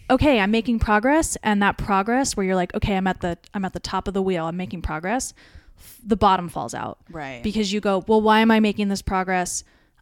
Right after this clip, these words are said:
Speaker 1: I have nothing left. What am I going to do?" You know, it was very like, "Am I gonna end up in a tent on the side of the ten?"
Speaker 2: Right.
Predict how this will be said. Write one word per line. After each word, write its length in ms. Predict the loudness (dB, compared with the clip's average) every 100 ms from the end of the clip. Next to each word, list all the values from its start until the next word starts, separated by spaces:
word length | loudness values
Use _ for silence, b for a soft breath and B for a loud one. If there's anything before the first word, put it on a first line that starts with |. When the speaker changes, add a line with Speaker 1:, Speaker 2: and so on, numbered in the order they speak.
| _
Speaker 1:
I 140 | 4 6
have 200 | 6 4
nothing 320 | 0 -2 -2
left. 440 | -2 -4 -6 -16 -20 _ -12
What 260 | 0 2 4
am 120 | 2
I 80 | 2
going 240 | 0 -2
to 100 | -4
do?" 420 | -4 -2 -4 -6 -12 _ _ _ _ _ -2
You 100 | 0
know, 140 | 0
it 40 | -2
was 180 | -4 -2
very 460 | -2 0 0 0
like, 440 | 0 -2 -4 -10 -20 -20 _ _ _ _ -4
"Am 160 | 0 0
I 120 | 0
gonna 180 | 0 0
end 320 | 0 0 0
up 260 | 0 0 -6 -20 _ -4
in 100 | 0
a 80 | 0
tent 400 | 0 -2 -4 -4
on 140 | -4 -4
the 80 | -4
side 260 | -4 -4
of 120 | -4
the 80 | -8
ten?" 400 | -8 -8 -10 -10 -12 _ -20
Speaker 2:
Right. 300 | -14 -12